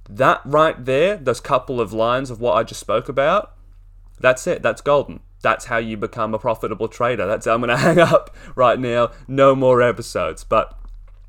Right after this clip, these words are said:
obviously, I'm joking. I'm gonna keep on going. But yeah,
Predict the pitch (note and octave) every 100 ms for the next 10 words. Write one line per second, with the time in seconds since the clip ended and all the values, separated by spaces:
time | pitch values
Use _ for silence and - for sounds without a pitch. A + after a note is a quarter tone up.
0 | - - G2 - F#2 F2+ F#2 F#2+ F#2+ F#2+
1 | F2+ G2 G#2 F#2+ F#2+ F#2+ G2 F#2 F2+ -
2 | - - - - - - - - - G3+
3 | B2+